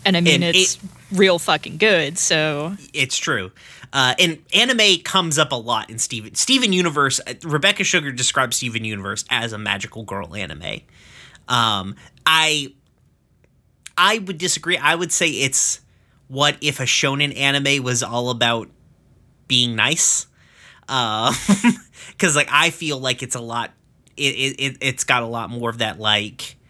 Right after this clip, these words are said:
Speaker 2: shonen anime of, like, with the power of friendship will kill God energy.
Speaker 1: I, I mean, to be fair, there's a lot of, like, magical girl stuff that's, like, with the power of friendship will kill God. So, you know,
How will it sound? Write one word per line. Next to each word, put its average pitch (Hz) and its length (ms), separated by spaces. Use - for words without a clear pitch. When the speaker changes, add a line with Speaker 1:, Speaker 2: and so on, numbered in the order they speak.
Speaker 2:
shonen 120 480
anime 113 560
of, 104 100
like, 107 240
with 113 160
the - 60
power 110 260
of 104 80
friendship 113 480
will 110 80
kill 113 220
God 107 480
energy. 143 520
Speaker 1:
I, 247 160
I 285 120
mean, 320 260
to 302 220
be 302 200
fair, 247 560
there's 233 360
a 240 60
lot 214 260
of, 196 260
like, 190 580
magical 202 520
girl 175 280
stuff - 400
that's, - 340
like, 165 320
with 185 140
the 180 80
power 156 340
of 190 100
friendship 160 720
will 170 180
kill 165 280
God. 170 460
So, 165 520
you 247 120
know, 196 140